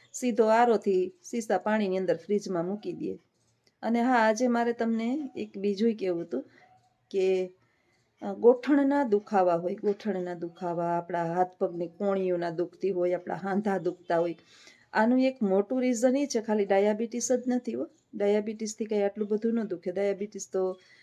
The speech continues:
એની તમે દવા લ્યો એટલે એ ક-, કંટ્રોલમાં રહીએ. આર ઓ નું પાણી છે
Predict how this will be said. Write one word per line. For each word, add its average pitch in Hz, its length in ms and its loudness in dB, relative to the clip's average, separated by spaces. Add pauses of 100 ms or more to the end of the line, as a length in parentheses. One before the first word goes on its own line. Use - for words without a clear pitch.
(200)
એની 202 220 0
તમે 190 240 0
દવા 208 280 4
લ્યો 220 220 2
એટલે 190 260 2
એ 185 140 4
ક-, 196 340 0
કંટ્રોલમાં 185 560 2
રહીએ. 180 260 -2 (480)
આર 208 240 2
ઓ 220 80 4
નું 202 200 0
પાણી 185 340 -2
છે 190 300 -12